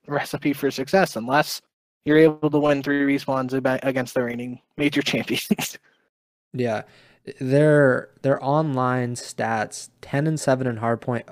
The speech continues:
Speaker 2: oh and twelve in search, five and four in control. So it, it doesn't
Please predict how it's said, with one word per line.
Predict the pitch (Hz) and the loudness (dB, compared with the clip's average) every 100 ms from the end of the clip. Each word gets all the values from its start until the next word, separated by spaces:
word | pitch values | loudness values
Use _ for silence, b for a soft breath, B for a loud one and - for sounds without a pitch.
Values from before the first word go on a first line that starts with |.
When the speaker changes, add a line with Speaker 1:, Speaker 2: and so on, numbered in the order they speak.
| _ | _
Speaker 2:
oh | 131 131 | 0 2
and | 143 135 | 2 -2
twelve | - 117 113 110 107 | -2 0 0 -2 -6
in | 117 107 | -12 -12
search, | - 113 107 - - b b _ | -8 -4 -4 -6 -18 b b _
five | 127 131 135 | 0 0 0
and | 135 | -4
four | - 120 | -2 -2
in | 113 | -2
control. | 110 104 110 101 95 | -8 -8 -4 -4 -4
So | - 127 | -2 2
it, | 127 120 | 2 0
it | 120 | -2
doesn't | 143 156 175 160 | 2 4 4 0